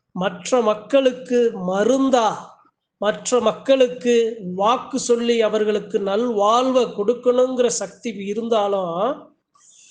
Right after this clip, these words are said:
அவங்க மேல இருக்கிற தெய்வ சக்தியை அபகரிக்க நாயும் ஆசைப்படும், பேயும் ஆசைப்படும். அப்ப அதுக்கு எண்ணற்ற இடையூறுகள் அந்த தேகத்துக்கு வரும். சரிங்க, இது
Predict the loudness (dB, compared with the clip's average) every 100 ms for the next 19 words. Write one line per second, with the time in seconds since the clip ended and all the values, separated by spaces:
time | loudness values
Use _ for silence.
0 | _ _ 0 6 6 6 4 4 4 4
1 | 2 0 0 0 0 2 0 2 2 2
2 | 0 -2 -4 -4 -4 -6 -2 0 0 0
3 | -2 0 0 0 -2 0 0 -2 -6 -8
4 | -10 -6 -2 2 2 2 2 0 0 -4
5 | -8 -6 -6 -6 -6 0 0 2 0 -2
6 | -4 -6 -8 -10 -12 -20 _ _ -14 -8
7 | -4 0 0 0 -6 -18 -20 -20 _ -6
8 | -2 -2 -4 0 0 0 -6 -12 -12 -8
9 | -6 -2 -2 -2 -6 -6 -2 0 2 2
10 | 0 0 -2 -6 -10 -20 _ _ -8 -6
11 | -6 -4 0 0 0 -4 -8 -6 -2 -2
12 | -4 -12 -20 -8 0 0 0 -4 -10 -20
13 | _ _ _ -8 -4